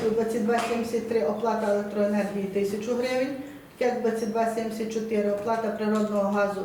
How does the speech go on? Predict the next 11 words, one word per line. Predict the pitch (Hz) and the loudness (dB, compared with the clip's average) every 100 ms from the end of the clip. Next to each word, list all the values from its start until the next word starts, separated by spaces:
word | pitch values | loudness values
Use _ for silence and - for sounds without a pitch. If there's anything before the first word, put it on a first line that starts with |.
| 190 | -4
вісім | 226 - 185 - - - - | -4 -4 -6 -6 -12 -16 -6
тисяч | 240 214 208 196 | -4 -2 -2 -4
триста | - 208 196 - | -2 0 0 -2
гривень, | 226 233 254 262 302 - | -2 0 0 2 0 0
кек | 233 220 | 0 0
двадцять | 214 208 220 | 0 0 -2
два | 220 214 | 0 0
сімдесят | 226 208 196 202 | 0 0 0 -2
п'ять | 233 226 226 | -2 -2 -4
оплата | - 220 214 - | -2 -2 -2 -2
інших | 226 214 | -4 -4